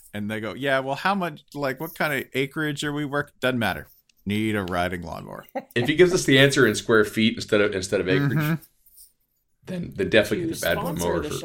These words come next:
Speaker 3: Shutdown
Speaker 2: full irony.
Speaker 3: Forecast with your riding lawnmower company, please contact Ryan Nanny.
Speaker 1: Yeah. Bad Boy, Bad Boy Mowers, come on down. We'll rep you. We'll rep you unlike any brand has ever been repped.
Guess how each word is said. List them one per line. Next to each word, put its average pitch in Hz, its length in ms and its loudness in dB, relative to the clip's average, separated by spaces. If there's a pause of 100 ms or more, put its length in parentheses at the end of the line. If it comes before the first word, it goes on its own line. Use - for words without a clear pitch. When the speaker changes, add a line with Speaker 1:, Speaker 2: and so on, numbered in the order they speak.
Speaker 3:
Shutdown 73 220 -10
Speaker 2:
full 85 160 -4
irony. 82 280 -4
Speaker 3:
Forecast 143 420 -10
with 143 200 -14
your 143 140 -14
riding 147 380 -8
lawnmower 147 460 -8
company, 131 640 -18
please 214 240 -12
contact 147 680 -16
Ryan 135 500 -14
Nanny. 127 540 -18 (240)
Speaker 1:
Yeah. - 300 -4 (1400)
Bad 123 200 4
Boy, 139 160 0
Bad 139 280 4
Boy 151 160 0
Mowers, 143 380 0 (100)
come 127 180 0
on 127 180 2
down. 104 340 2 (840)
We'll - 220 -6
rep 107 260 2
you. 117 280 -2
We'll 139 180 0
rep 120 260 2
you 127 180 2
unlike 113 440 0
any 117 200 2
brand 110 380 0
has 101 260 -4
ever 104 300 -2
been 92 180 -6
repped. 85 420 -8